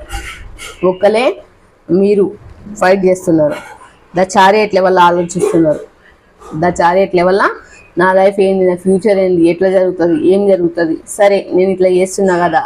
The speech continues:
otherwise-గా ఆలోచనలు తనవి మారుతాయా, నాయి మారుతాయా, ఏంది, ఏం సంగతి, ఎట్లుంటది అని చెప్పేసి అయితే, ఆ, గట్టిగానే ఆలోచిస్తున్నారు మీరు.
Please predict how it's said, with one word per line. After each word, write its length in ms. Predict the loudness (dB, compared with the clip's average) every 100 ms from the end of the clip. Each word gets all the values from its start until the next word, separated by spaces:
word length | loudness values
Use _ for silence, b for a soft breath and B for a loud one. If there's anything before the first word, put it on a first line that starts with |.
| -2
otherwise-గా 640 | 0 0 0 0 -2 -2 -2
ఆలోచనలు 480 | 0 0 0 -2 -2
తనవి 340 | -2 -2 0
మారుతాయా, 560 | 0 0 -2 0 0 2
నాయి 280 | 2 2 0
మారుతాయా, 520 | 0 -2 -2 -2 0
ఏంది, 460 | 2 2 2 2 2
ఏం 300 | 2 2 0
సంగతి, 440 | 0 0 0 0
ఎట్లుంటది 540 | 0 0 0 -2 0 0
అని 160 | 0
చెప్పేసి 320 | 0 -2 -2
అయితే, 360 | -2 0 0 -2 B B B _ 0
ఆ, 240 | 2 2 0
గట్టిగానే 640 | 0 0 0 2 0 -2 -2
ఆలోచిస్తున్నారు 840 | 2 2 2 0 -2 -2 0 -2 -4 -10 -2
మీరు. 260 | 0 0